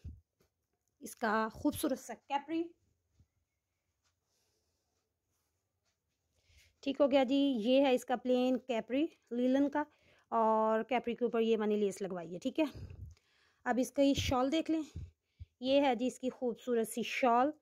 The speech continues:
ठीक है। शॉल थोड़ी सी मैं आपको खोल के दिखा दूँ, वैसे मैं already इन ड्रेसेस की अनबॉक्सिंग शेयर कर चुकी हूँ, ठीक है।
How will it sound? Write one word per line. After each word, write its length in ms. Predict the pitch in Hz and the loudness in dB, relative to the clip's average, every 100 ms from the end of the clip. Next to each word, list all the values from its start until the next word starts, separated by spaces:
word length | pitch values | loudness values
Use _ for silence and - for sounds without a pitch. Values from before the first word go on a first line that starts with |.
| _ _ _ - | _ _ _ -14
ठीक 140 | 233 | -6
है। 160 | 254 254 - | -6 -6 -10
शॉल 240 | - 233 220 | -8 -4 -2
थोड़ी 240 | 233 240 | 0 -2
सी 100 | 226 | -2
मैं 60 | 233 | -6
आपको 160 | 202 208 | -6 -6
खोल 180 | - 208 | -4 -4
के 120 | 233 | -4
दिखा 220 | 254 247 | -4 -4
दूँ, 140 | 214 240 _ _ _ _ _ _ | -4 -6 _ _ _ _ _ _
वैसे 180 | 247 240 | -4 0
मैं 120 | 254 240 | 2 4
already 360 | 226 233 233 | 4 4 2
इन 140 | 254 247 | 2 0
ड्रेसेस 260 | 233 226 | -2 -4
की 100 | 202 | -6
अनबॉक्सिंग 400 | 226 226 208 247 | -2 0 0 -2
शेयर 240 | 226 220 226 | -4 -2 -4
कर 160 | 226 214 | -4 -6
चुकी 240 | - 262 | -6 -4
हूँ, 80 | 302 | -4
ठीक 160 | 285 | -4
है। 80 | 277 | -6